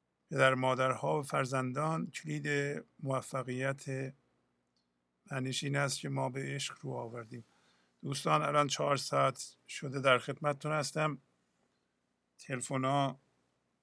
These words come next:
هست، توجه کنید که خطای ما اگر بتونیم نشون بدیم، این روشن خاموش می‌شه. ما فکر کنم تا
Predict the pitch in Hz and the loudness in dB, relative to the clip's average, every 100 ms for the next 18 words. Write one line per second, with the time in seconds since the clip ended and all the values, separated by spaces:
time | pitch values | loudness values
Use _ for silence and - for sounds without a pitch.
0 | _ _ _ - - - 135 143 143 - | _ _ _ -14 -12 -4 2 2 2 -4
1 | - - _ _ _ _ - 143 127 135 | -8 -16 _ _ _ _ -10 -8 -8 -10
2 | 127 139 131 127 131 120 - - 123 - | -8 -4 -4 -2 -4 -6 -10 -8 -10 -8
3 | 135 131 131 127 127 120 117 123 120 131 | -6 -4 -2 0 0 0 -6 -12 -10 -10
4 | 120 _ _ _ - 139 127 120 - 135 | -10 _ _ _ -12 -10 -8 -10 -10 -8
5 | 120 123 131 147 147 139 _ _ - 131 | -8 -8 -8 -6 -8 -10 _ _ -14 -10
6 | 139 127 - 135 123 139 135 143 - 139 | -8 -10 -8 -10 -8 -6 -6 -8 -8 -8
7 | 143 143 143 _ _ _ _ _ _ _ | -6 -6 -8 _ _ _ _ _ _ _
8 | - 143 139 135 139 151 139 135 127 | -10 -8 -6 -8 -6 -6 -4 -2 -2